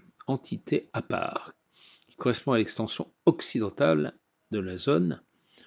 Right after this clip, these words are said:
au sein du département. Le substrat est constitué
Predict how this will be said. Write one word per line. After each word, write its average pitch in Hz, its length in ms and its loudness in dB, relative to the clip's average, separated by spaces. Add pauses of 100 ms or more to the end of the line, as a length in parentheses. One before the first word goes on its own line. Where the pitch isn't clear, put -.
(200)
au 113 100 2
sein 147 200 2
du 117 100 4
département. 98 680 -4 (180)
Le 127 120 4
substrat - 760 -4 (480)
est 90 100 -10
constitué 110 800 -2